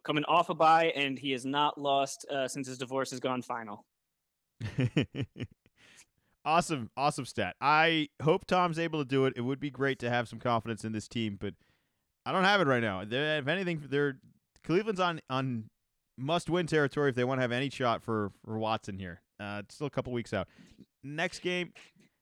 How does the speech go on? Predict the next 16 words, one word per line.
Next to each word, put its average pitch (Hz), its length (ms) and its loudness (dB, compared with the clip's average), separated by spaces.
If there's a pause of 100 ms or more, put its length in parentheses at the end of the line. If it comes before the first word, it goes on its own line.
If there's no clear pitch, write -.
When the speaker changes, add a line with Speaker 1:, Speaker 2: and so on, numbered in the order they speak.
Speaker 2:
Cincinnati 156 440 -2
Bengals 151 520 0 (100)
at 139 160 0
the 143 80 -4
Tennessee 135 400 -4
Titans. 156 640 -2 (1120)
Is 127 80 -8
Chase 170 280 0
coming 208 220 4
back? 196 300 2
I 127 120 2
don't 139 200 2
think 143 140 -4
there's 131 160 0
any 120 160 2
news 156 400 0